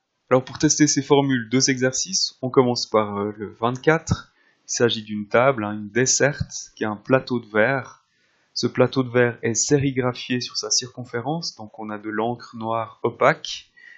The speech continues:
Et puis au centre, on n'a pas d'encre, le, le verre est translucide, elle laisse passer de la lumière.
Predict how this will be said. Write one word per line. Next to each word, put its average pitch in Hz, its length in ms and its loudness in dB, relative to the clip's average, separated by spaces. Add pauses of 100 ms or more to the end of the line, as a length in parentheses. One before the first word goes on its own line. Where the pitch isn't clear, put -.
Et 117 120 -4
puis - 140 -2
au 127 100 2
centre, 139 420 -2
on 117 60 -6
n'a 104 120 -4
pas 113 160 2
d'encre, 135 460 -4 (180)
le, 104 340 -16
le 110 100 -20
verre 110 200 -4
est 104 60 -14
translucide, 120 840 -8 (360)
elle 117 160 0
laisse 131 180 4
passer 131 380 -2
de 120 100 -6
la 110 100 0
lumière. 113 540 -6